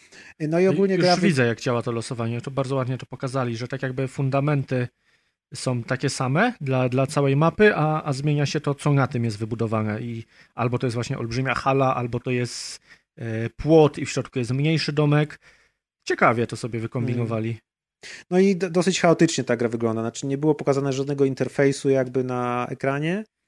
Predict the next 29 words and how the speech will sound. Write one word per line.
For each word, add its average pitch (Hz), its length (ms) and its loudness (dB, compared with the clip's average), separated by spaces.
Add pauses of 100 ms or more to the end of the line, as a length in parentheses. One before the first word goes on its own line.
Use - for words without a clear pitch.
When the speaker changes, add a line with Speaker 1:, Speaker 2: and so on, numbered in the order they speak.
(160)
Speaker 2:
A 127 60 -6
ja 127 80 0
na 127 40 4
przykład 139 200 0
jak 135 100 0
Speaker 1:
Y, - 20 -4
Speaker 2:
zauważ, 139 240 2
że 143 100 -2
Speaker 1:
y. 131 60 0
Speaker 2:
celowanie 135 560 0
jest 131 160 -4
takie, 135 240 -4
że 123 180 -4
zasłania 123 540 -4
trzy - 160 -14
czwarte - 340 -6
ekranu. 107 420 -6 (320)
Speaker 1:
Tak, 131 280 4
tak, 127 220 4
właśnie 123 240 -2
celowanie 131 420 -2
jest 123 120 -6
takie, 127 220 -6
jakiś 123 200 -10
taki - 220 -16
dziwny 123 300 -10
fow 127 320 0
jest 110 260 -4
też, - 300 -10